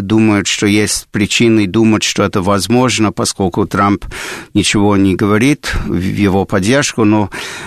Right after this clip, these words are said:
с Трампом непонятно, потому что он, он впервые на такой должности, он, может быть, просто не знает, что делать, или они,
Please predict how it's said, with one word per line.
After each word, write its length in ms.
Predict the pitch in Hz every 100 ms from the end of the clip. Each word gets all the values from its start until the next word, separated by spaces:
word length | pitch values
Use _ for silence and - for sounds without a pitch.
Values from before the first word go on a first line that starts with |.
| -
с 140 | - -
Трампом 400 | - 147 143 139
непонятно, 600 | 143 156 156 180 - 170
потому 340 | - - 135 127
что 320 | - 135 127
он, 480 | 127 127 123 120 117
он 540 | 113 120 120 117 113
впервые 920 | - - - 127 117 131 123 110 101 92
на 200 | 95 98
такой 340 | 110 - 123
должности, 760 | 135 170 156 127 113 - 110
он, 180 | 104 104
может 260 | 104 107 101
быть, 180 | 104 98
просто 340 | 107 101 -
не 120 | 107 101
знает, 280 | 117 101
что 220 | - - 107
делать, 420 | 123 165 143 -
или 240 | 147 151 117
они, 220 | 113